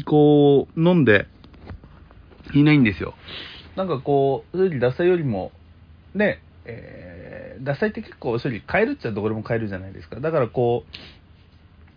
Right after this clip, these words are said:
他の安くていい地酒を探したいっていう気持ちが結構あったりして、あまり獺祭とは買わないんですけど、ちょっとこれはね、どれだけ、えー、違うものなのかってちょっとね、え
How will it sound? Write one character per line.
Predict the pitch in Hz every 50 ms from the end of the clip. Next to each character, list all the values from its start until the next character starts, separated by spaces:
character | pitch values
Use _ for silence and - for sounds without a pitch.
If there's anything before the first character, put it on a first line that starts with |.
| - -
他 | - 131 131 - 143 139
の | 139 135
安 | 127 127 127 - - -
く | - -
て | - - 98 92 - - -
い | 135 131 117
い | 104
地 | 98 98
酒 | 98 98 - 113
を | 107
探 | 101 - 110 110 110 107
し | - -
た | 107
い | 104
っ |
て | 107 - - 98
い | 101
う | 95
気 | - 104
持 | 107 107
ち | 98 107
が | 104 107
結 | - 127 -
構 | - 101
あ | 95
っ | -
た | - 80
り | 80 82
し | - -
て、 | - 107 98 98 - - - - - - - - - -
あ | -
ま | 170 190
り | 180 151
獺 | 143 151 147
祭 | - 180 180 175
と | - 165
は | 117
買 | - - 117
わ | 113 117
な | 120 117
い | 117
ん | 110
で | 98 95
す | -
け | - 120
ど、 | 139
ち | - -
ょ | -
っ |
と | - 135
こ | - - 165
れ | 175
は | 180 175 170
ね、 | 175 185 180 - _ - - - - - _ _ _
ど | - 160
れ | 175 190
だ | 196 190
け、 | - - 185 180 180 175 - - -
え | 143 147
ー、 | 143 135 - -
違 | 151 156 156
う |
も | 151 156 156
の | 156
な | 147 120
の | 101 87
か | -
っ | -
て | - 104
ち | - -
ょ | 175
っ | -
と | - 98
ね、 | 98 98 98 -
え | 110 107 104 104 104 104 104 104